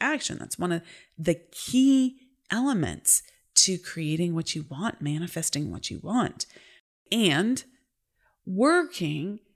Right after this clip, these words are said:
putting the effort in can feel delightful, can feel lit up and alive. But if you're working hard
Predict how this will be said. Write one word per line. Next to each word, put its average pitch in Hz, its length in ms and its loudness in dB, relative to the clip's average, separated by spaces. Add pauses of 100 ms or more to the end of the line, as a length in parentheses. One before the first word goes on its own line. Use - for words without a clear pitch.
(140)
putting 226 240 0
the - 160 -6
effort 240 300 -4
in 151 280 -6
can 240 240 2
feel 339 560 -2
delightful, 240 1200 -2
can 202 160 -2
feel 294 320 -2
lit 226 520 0
up - 340 -2 (340)
and 220 160 2
alive. 196 880 -4 (460)
But 226 140 4
if 247 240 4
you're 233 160 0
working 302 520 -2
hard 247 560 -2